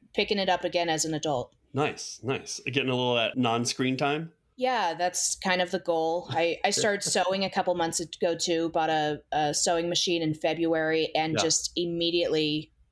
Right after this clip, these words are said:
Speaker 1: started sewing clothes for me and my daughter. And, um, yeah, just kinda trying to pick up a few things to get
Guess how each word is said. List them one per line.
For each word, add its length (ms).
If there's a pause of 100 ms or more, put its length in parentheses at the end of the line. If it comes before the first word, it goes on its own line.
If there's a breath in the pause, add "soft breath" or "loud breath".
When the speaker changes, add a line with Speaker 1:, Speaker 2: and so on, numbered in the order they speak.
(220)
Speaker 1:
started 460
sewing 360
clothes 460
for 160
me 160
and 100
my 100
daughter. 580
And, 180 (580 loud breath)
um, 580 (100)
yeah, 320
just 360
kinda 200
trying 220
to 60
pick 200
up 80
a 60
few 180
things 320
to 80
get 160